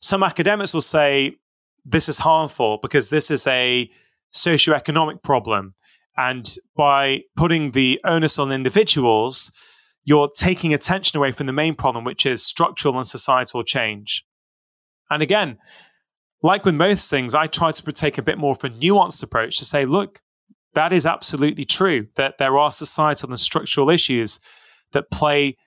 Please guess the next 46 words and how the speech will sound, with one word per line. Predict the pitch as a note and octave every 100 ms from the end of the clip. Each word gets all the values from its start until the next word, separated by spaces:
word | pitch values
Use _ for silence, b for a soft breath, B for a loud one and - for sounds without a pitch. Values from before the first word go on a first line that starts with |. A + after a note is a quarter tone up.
| _ _ -
a | C3+
role | B2+ D3 D3 C3+ A#2 G#2 b b b -
in, | B2+ A#2 - -
in | D3+
how | B2 D3+ C#3
people | C#3 - A#2
feel | - - G3+ G#3
about | G3 G#3+
themselves, | F3+ D#3 F3+ F3 F3 E3+ - - B B B
whether | C3+ B2+
they're | B2+
gonna | C3+ C#3
have | B2 A#2+ _ -
time | E3+ F3 A#3 B3 E3+ A2 - _ _ -
to | -
look | C3+ C#3+ -
after | C#3+ - B2
themselves, | B2 A2+ B2+ G#2+ G#2+
whether | C3+
they're | D#3+
gonna | E3+ D#3
have | E3
the | -
finances | - - G3+ C4 B3+ G3+ - D3+ -
to | -
cook | - G#3+ -
whole | F3+ E3
foods, | - D#3 C#3+ C3+ - - B B B B
uh, | D3+ -
and, | D#3+
and | - D#3+
the | D#3
time | - G3 G3 F#3+ E3+
to | D#3+
be | F3
able | E3+
to | F3
actually | - F3+ D#3+
cook | - - G#3
it | F3+
in |
the | E3
first | - G#3+ G#3+
place | - C#3+ C3
instead | B2+ C#3
of | D3+